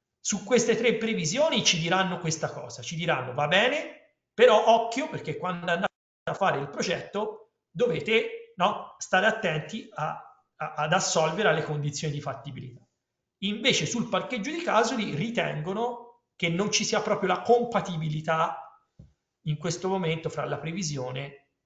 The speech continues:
e il, e il, e, e, e, e appunto il rischio, il rischio in quel caso geologico.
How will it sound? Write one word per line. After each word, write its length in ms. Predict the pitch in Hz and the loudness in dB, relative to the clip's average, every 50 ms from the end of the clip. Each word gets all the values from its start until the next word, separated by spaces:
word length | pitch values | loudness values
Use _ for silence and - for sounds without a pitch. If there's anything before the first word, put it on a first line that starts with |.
| _ _ | _ _
e 120 | - 147 | -4 -2
il, 800 | 147 147 147 - 139 135 135 131 131 131 127 127 123 127 - - _ _ _ _ _ _ _ _ _ _ _ _ _ _ _ _ _ - - - | -2 -2 -4 -6 -8 -6 -6 -6 -6 -4 -4 -4 -4 -6 -8 -16 _ _ _ _ _ _ _ _ _ _ _ _ _ _ _ _ _ -14 -12 -6
e 320 | - 160 147 143 143 143 139 | -2 0 2 2 2 0 -2
il, 200 | 139 131 131 131 | -6 -6 -6 -4
e, 500 | 135 131 127 127 127 127 123 123 123 - - | -2 0 2 2 2 2 0 -2 -4 -8 -10
e, 640 | 143 135 131 127 123 123 120 117 - - - - | -8 -6 -6 -6 -6 -6 -6 -8 -8 -10 -12 -10
e, 640 | - 156 147 - 151 139 143 - 139 139 135 135 135 | -8 -8 -6 -6 -6 -8 -8 -8 -8 -10 -10 -10 -10
e 140 | 143 - 143 | -10 -8 -8
appunto 440 | 143 143 - 151 143 143 139 147 143 | -8 -8 -6 -4 -4 -4 -2 -4 -4
il 160 | 143 143 131 | -2 -2 -2
rischio, 580 | 127 143 139 123 - - - 135 131 135 139 - | -2 -2 -2 -2 -4 -6 -4 -4 -4 -4 -4 -4
il 100 | 147 143 | -6 -4
rischio 340 | 135 151 165 - - - 135 | -2 -2 -2 -2 -2 -6 -8
in 60 | 127 | -8
quel 200 | - 151 143 - | -6 -8 -6 -2
caso 240 | - 156 143 131 143 | 0 0 0 0 -2
geologico. 760 | 113 123 135 120 123 123 123 117 - - - - 151 - | -4 -4 -4 -4 -4 -4 -4 -6 -10 -14 -16 -20 -20 -20